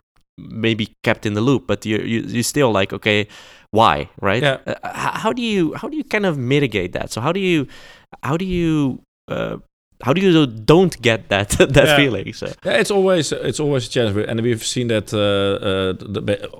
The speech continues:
Speaker 2: in all the projects we've, we've done to a certain extent. Um,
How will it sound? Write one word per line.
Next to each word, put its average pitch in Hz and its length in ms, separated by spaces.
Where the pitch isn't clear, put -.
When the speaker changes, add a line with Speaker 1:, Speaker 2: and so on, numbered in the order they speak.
Speaker 2:
in 107 100
all 113 160
the 107 80
projects 104 480
we've, 101 380
we've 98 180
done 98 260
to 104 140
a 98 40
certain 113 360
extent. 135 580
Um, 101 600